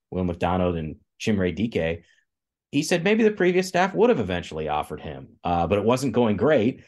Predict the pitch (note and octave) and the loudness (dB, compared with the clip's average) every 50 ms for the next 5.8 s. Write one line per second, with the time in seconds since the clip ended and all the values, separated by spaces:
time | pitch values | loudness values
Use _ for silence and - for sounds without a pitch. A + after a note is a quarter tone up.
0 | _ _ _ _ _ - A2 G#2 - A2+ G#2+ G#2 G2+ G2+ G2+ F#2+ F#2+ G2 G#2 G#2 | _ _ _ _ _ -4 -4 -2 0 2 2 2 2 2 0 -2 -2 -2 -2 -2
1 | G2+ G2+ G#2 G#2 G2+ G2+ G2+ F#2+ F#2+ G2+ G2+ G2 F#2+ - - G#2+ G#2+ G2 F2+ - | 2 2 2 4 4 2 0 0 -2 -4 -4 -4 -4 -4 -4 -4 -4 -4 -4 -4
2 | A2+ G#2+ G#2+ F#2+ F2+ G#2 G2+ G2+ G2+ G#2 F2+ G2 F#2+ F#2 G2+ A#2+ A2+ - D#2+ E2+ | -4 -4 -4 -4 -4 -4 -4 -4 -4 -6 -10 -8 -6 -4 -4 -4 -6 -8 -10 -10
3 | F2 F#2+ G#2+ - F2 E2+ E2+ G2 F#2+ F#2 F#2+ F#2+ F#2 F2+ F#2 E2+ - - _ - | -8 -8 -8 -6 -6 -6 -6 -4 -6 -4 -4 -4 -4 -4 -6 -8 -10 -14 _ -6
4 | G#2 F#2 F2+ - - F#2 E2+ F#2 F#2+ A#2 C3 - F2+ E2 E2 F2 E2 F2 F2+ F2+ | -6 -6 -4 -2 -4 -2 -2 0 -2 -2 -2 -2 -4 -6 -6 -6 -6 -6 -6 -6
5 | - F2+ F#2 F#2+ - F2 D#2 D2+ - - F3 D#3 A#2+ - - | -4 -4 -4 -4 -4 -6 -10 -12 -6 0 0 0 0 0 -8